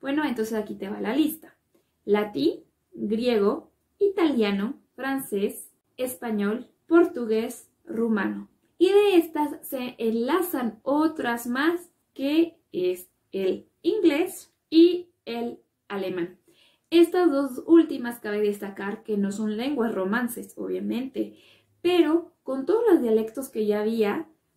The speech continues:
pues también es fácil aprender esos idiomas. Bueno, por ejemplo, si tú ya sabes inglés y sabes francés, te va a ser más fácil aprender alemán, porque es una mezcla de esos dos idiomas, y bueno, así sucesivamente.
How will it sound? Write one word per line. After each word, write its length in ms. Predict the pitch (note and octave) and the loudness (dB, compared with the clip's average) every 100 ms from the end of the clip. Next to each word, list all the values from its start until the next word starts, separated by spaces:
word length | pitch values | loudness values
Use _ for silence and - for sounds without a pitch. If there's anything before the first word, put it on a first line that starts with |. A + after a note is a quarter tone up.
| _ | _
pues 360 | A#3 A#3 A#3 | -6 -6 -6
también 360 | A#3+ A#3 A3+ A3+ | -4 -2 0 0
es 140 | A#3 | -4
fácil 300 | A#3+ A#3 A#3+ | -8 -6 -4
aprender 340 | G#3 G3+ G3 G3 | -4 -2 -2 -2
esos 260 | G#3 G3+ | -6 -8
idiomas. 560 | G3 G3+ G3 G3 G3+ - | -2 0 2 0 -8 -6
Bueno, 240 | G#3 G3 | -4 -4
por 80 | G3+ | -6
ejemplo, 280 | G3+ G#3 G#3 | -6 -6 -6
si 140 | A3 | -6
tú 120 | G#3+ | -2
ya 160 | D4+ F4 | 4 4
sabes 340 | D#4+ C4+ C4+ | 2 -4 -6
inglés 460 | B3 A3 G#3+ G3+ G3+ | -6 -2 0 0 -2
y 140 | - | -8
sabes 360 | G#3 A3+ G#3+ A3 | -8 -2 -2 -2
francés, 640 | A#3 A3+ A3+ A#3+ B3 - | -4 -6 -6 -6 -8 -10
te 100 | A#3+ | -6
va 120 | G#3+ | -4
a 40 | G#3+ | -4
ser 440 | - - - A#3+ | -8 -16 -10 -6
más 200 | A3+ A#3+ | -4 -6
fácil 340 | - A3+ A#3+ B3 | -8 -8 -6 -8
aprender 520 | A3 G#3 G3 F#3+ - | -8 -8 -8 -8 -8
alemán, 560 | A3 A#3 A3+ G#3 A3+ A3+ _ _ _ | -6 -2 0 0 -2 -6 _ _ _
porque 300 | A#3 A3 A3+ | -12 -10 -10
es 160 | A3 - | -10 -8
una 260 | C#4+ C4 | -4 -2
mezcla 400 | A#3+ A#3 A#3 A#3 | -2 -4 -8 -6
de 100 | A3 | -2
esos 220 | G3+ G#3 G3+ | -2 -2 -4
dos 200 | F#3+ G#3+ | -6 -6
idiomas, 540 | G#3+ C4 A#3 B3 - _ _ - | -4 -4 -4 -8 -14 _ _ -6
y 220 | C#4+ D4 | 0 2
bueno, 460 | G#3 G3 G3 A3 - | 2 0 -2 -6 -12
así 240 | G3+ A3 | -6 -6
sucesivamente. 1040 | G#3+ G#3 G#3 G3+ F#3+ A#3 F4+ F4+ G4 A4 | -2 2 2 2 -2 0 0 2 -4 -4